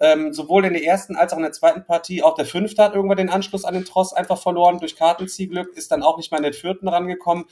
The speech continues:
sodass am Ende dann so bei beiden Runden so drei Leute um den ersten Platz fahren und die anderen machen, fahren halt eben einfach irgendwie so mit, weil du halt eben nicht mehr an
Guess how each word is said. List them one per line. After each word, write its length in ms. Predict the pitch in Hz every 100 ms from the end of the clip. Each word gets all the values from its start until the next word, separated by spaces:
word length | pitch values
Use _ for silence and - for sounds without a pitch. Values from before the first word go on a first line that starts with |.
| - _
sodass 300 | 143 151 -
am 80 | 143
Ende 260 | 151 185
dann 220 | 160 156
so 300 | 143 156 151 - _ _
bei 100 | 143
beiden 300 | 147 170 180
Runden 320 | 165 165 165
so 320 | 151 151 147 - _
drei 340 | - 143 160 185
Leute 540 | 160 160 185 185 185
um 120 | 156
den 160 | 156 147
ersten 400 | 151 170 - 143
Platz 340 | - 185 - -
fahren 400 | 185 185 185 151
und 160 | 160
die 100 | 156
anderen 440 | 151 165 160 151 143
machen, 400 | 143 151 156 143
fahren 340 | - 147 156 139
halt 220 | 139 135
eben 220 | 139 135
einfach 320 | 139 139 131
irgendwie 640 | 135 143 135 135 131 131 - _ _
so 180 | - 143
mit, 360 | 147 190 196 156
weil 140 | 147
du 100 | 143
halt 160 | 143 139
eben 160 | 135
nicht 240 | 151 185 185
mehr 260 | 175 165
an 320 | 143 147 143